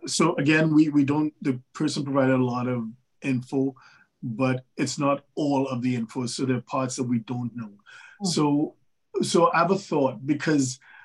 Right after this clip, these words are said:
Speaker 1: often I hear other tax advisors propose all these very exotic structures.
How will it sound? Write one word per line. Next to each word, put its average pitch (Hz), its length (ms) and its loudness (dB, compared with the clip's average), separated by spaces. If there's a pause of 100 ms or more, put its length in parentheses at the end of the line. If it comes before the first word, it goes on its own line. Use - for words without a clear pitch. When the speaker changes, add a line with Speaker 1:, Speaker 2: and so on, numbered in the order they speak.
(480)
Speaker 1:
often 165 340 0
I 165 140 0
hear 147 380 -2
other 135 240 0
tax 123 400 -6
advisors 120 840 -4 (320)
propose 135 480 4
all 131 160 6
these 127 180 6
very 127 300 0
exotic 120 480 -4
structures. 120 840 -2